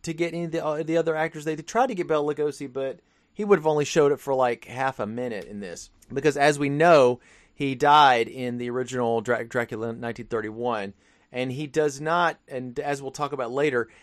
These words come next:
he doesn't really show up except for a, like, a wax dummy figure.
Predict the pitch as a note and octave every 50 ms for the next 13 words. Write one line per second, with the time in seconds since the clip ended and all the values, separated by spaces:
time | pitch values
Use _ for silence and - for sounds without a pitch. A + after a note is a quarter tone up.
0 | _ _ _ - D3 C#3 - - F#3 G3 G3+ F#3 F#3+ - - - C#3+ C3+ B2+ C3+
1 | C#3 D#3+ F3 E3 E3 E3 D3+ C#3 B2+ - - E3+ D#3 D3+ D#3 - - B2+ A#2+ -
2 | - - D3+ C#3+ C3 - - - - C3+ C3 B2+ B2+ B2+ B2+ B2+ A#2+ - - A#2
3 | A#2 A#2+ A#2+ A#2+ A#2+ B2 A2+ A#2+ A#2+ - B2 G#2+ G#2+ A#2+ A#2+ B2 C#3 D3 - -
4 | - - A#2 - B2 B2 C3 D#3 F#3 F#3 - A#3+ A#3+ A3+ C#4 D4 D4 -